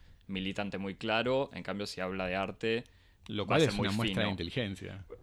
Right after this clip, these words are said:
Speaker 1: Por,
Speaker 2: No,
Speaker 1: por
Speaker 2: no,
Speaker 1: eso.
Speaker 2: porque, eh, dicho así, parece
Speaker 1: Pero es lo que en
Speaker 2: como
Speaker 1: el
Speaker 2: el
Speaker 1: fondo
Speaker 2: dicho con, como con una especie de,
Speaker 1: de
Speaker 2: de
Speaker 1: desconfianza.
Speaker 2: sospecha, sí.
Speaker 1: Y, pero es que a mí me termi-, es lo que en el fondo me terminaba no generando desconfianza. Pero hay como una especie de duda. Es como, es un,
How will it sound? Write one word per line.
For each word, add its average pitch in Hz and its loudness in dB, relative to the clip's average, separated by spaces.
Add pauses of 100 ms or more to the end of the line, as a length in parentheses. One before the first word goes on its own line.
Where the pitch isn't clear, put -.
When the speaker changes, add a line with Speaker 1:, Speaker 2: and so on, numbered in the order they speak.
Speaker 1:
Por, 143 4
Speaker 2:
No, 113 0
Speaker 1:
por 151 8
Speaker 2:
no, 156 12
Speaker 1:
eso. 123 6
Speaker 2:
porque, 147 6
eh, 170 2
dicho 180 10
así, 202 10
parece 175 10
Speaker 1:
Pero 170 12
es 156 12
lo - 12
que 151 12
en 147 12
Speaker 2:
como 135 12
Speaker 1:
el 131 12
Speaker 2:
el 131 10
Speaker 1:
fondo 139 8
Speaker 2:
dicho 151 12
con, 127 8
como 117 4
con 110 2
una 117 4
especie 127 4
de, 101 6
Speaker 1:
de 92 2
Speaker 2:
de 156 6
Speaker 1:
desconfianza. 151 6
Speaker 2:
sospecha, 98 2
sí. - 2
Speaker 1:
Y, - 6
pero 160 2
es 151 -2
que 170 0
a - 2
mí 180 0
me 190 -2
termi-, 147 -2
es 156 0
lo 175 0
que 151 -2
en 123 -4
el 123 -2
fondo 160 -2
me 143 -2
terminaba 127 0
no 139 -4
generando 107 -4
desconfianza. 95 -4 (960)
Pero 117 0
hay 123 0
como 113 -8
una 107 -6
especie 107 -6
de 101 -2
duda. 92 -4
Es - -18
como, 101 -8 (120)
es 98 -10
un, 107 -6